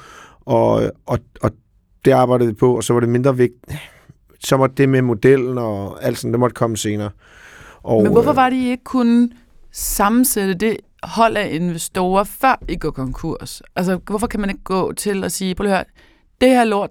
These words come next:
Speaker 2: det f-, altså, det hele crasher om fjorten
Speaker 1: Det,
Speaker 2: dage"?
Speaker 1: det kan vi ikke nå.
Speaker 2: Nej, okay.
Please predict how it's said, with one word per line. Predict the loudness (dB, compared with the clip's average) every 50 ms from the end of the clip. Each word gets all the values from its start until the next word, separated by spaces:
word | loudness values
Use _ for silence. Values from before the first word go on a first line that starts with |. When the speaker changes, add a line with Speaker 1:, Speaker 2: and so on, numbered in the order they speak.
| -4
Speaker 2:
det | -4 -4
f-, | -4 -6 -10 -4
altså, | -4 -2 -2 -4 -8 _ _ _ -2
det | 0 2 2 0
hele | -2 0 2 2 4 4
crasher | 2 0 -2 -4 -4 -4 -6 -10 -10 -12 -18 -20 -14 -6
om | -6 -4
fjorten | -2 0 0 2 2
Speaker 1:
Det, | 2
Speaker 2:
dage"? | 0 0 0
Speaker 1:
det | -2 -2
kan | -2 -2
vi | -2
ikke | -2 -2 -4
nå. | -6 -8 -12 -18 -20 -20 -18
Speaker 2:
Nej, | -18 -16 -12 -12
okay. | -10 -8 -8 -10